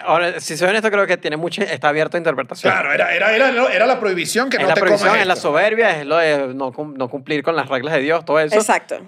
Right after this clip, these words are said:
Speaker 1: Pero no creo que no hay que ser un genio para entender que, que,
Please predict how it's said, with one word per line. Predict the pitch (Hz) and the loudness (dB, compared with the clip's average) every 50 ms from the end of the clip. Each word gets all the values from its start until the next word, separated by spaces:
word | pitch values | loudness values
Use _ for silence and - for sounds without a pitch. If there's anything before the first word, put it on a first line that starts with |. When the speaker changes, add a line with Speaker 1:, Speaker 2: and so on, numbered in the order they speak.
| - | -6
Speaker 1:
Pero | - 170 170 170 165 160 156 160 156 143 117 - - 85 85 87 | -4 0 0 2 2 2 2 2 0 0 -4 -10 -20 -20 -20 -18
no | - - | -14 -10
creo | 110 98 90 | -8 -6 -6
que | 95 95 | -6 -6
no | 98 - | -8 -10
hay | 160 | -12
que | - 107 | -14 -14
ser | - - 110 | -12 -12 -12
un | 107 | -10
genio | 113 110 107 117 | -8 -8 -8 -6
para | 117 120 | -6 -6
entender | 113 123 113 104 95 92 92 | -6 -8 -8 -8 -10 -10 -10
que, | - 107 110 113 107 104 107 110 104 110 107 101 92 | -8 -8 -6 -6 -6 -6 -6 -6 -6 -8 -8 -10 -10
que, | - 95 92 90 92 90 | -10 -10 -10 -10 -10 -14